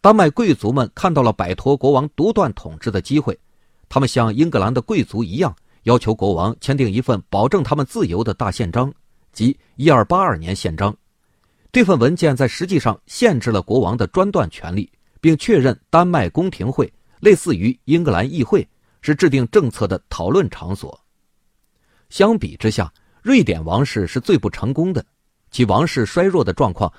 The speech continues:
类似于德意志。不过，即便在这一时期，瑞典仍在扩张领土。城镇和岛屿上的商人们和贵族领导了受商业利益驱使的类十字军活动。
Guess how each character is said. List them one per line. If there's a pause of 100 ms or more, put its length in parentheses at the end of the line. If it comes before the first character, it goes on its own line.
(120)
类
似
于
德
意
志。 (500)
不
过，
即
便
在
这
一
时
期， (220)
瑞
典
仍
在
扩
张
领
土。 (480)
城
镇
和
岛
屿
上
的
商
人
们
和
贵
族 (240)
领
导
了
受
商
业
利
益
驱
使
的 (120)
类
十
字
军
活
动。